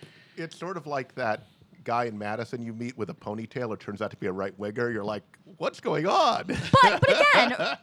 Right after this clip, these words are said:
Speaker 2: you know, we, we joke about this, right? And I, and I bring this up, but it is also a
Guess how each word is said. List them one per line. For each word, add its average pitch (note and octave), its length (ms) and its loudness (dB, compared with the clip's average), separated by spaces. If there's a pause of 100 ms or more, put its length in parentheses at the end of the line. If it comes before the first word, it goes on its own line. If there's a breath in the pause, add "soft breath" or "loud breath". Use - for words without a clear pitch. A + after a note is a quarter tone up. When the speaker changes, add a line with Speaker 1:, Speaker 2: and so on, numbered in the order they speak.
(180)
Speaker 2:
you G4 120 -2
know, D#4+ 160 0
we, E4+ 180 -4
we E4+ 140 -2
joke F4 240 0
about G#3 240 2
this, F3+ 200 -2
right? E3 280 -2
And F3+ 120 -10
I, E3+ 40 -4
and F3+ 200 -4
I F3 60 -2
bring E3+ 240 -6
this D#3 220 -6
up, C4 400 0
but F#3+ 380 -2 (100)
it A3 180 -6
is G#3+ 200 -6
also A3 460 -4
a F3+ 140 -6